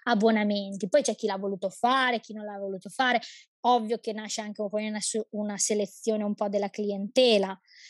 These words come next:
e chi ci tiene, ecco, il cliente nostro affezionato è stato proprio contento perché ha avuto intanto già tutti gli appuntamenti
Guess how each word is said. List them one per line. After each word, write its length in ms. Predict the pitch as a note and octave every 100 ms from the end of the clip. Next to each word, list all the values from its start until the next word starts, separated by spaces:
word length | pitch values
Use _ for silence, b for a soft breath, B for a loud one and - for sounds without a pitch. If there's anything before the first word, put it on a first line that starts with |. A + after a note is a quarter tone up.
| B _
e 800 | A3 G#3+ G3+ G3+ F#3+ F#3+ F#3+ F#3
chi 140 | - A#3
ci 200 | A3 -
tiene, 540 | B3+ B3+ A#3 A#3 - _ _
ecco, 380 | A#3+ A#3+ G#3+ _ _ _ - - - -
il 240 | B3 A#3
cliente 600 | - B3 D4 F4 F#4 D#4+
nostro 460 | D4 C#4+ C4+ - A#3
affezionato 840 | A#3 B3+ A#3 - B3 C4 D#4+ E4+
è 20 | F#4+
stato 240 | - G#3
proprio 260 | A3 A3 A#3
contento 920 | - G#3+ A3 - A#3+ B3+ C#4 C#4+ E4+ -
perché 380 | A3 A3 -
ha 640 | A#3+ G3+ - - - - A3
avuto 320 | A3+ B3+ G#3+
intanto 420 | G#3+ B3 D4 E4
già 100 | F#4+
tutti 200 | F#4+ F#4+
gli 60 | F4
appuntamenti 920 | - D4 C4+ C4 C#4 C#4 C4 D4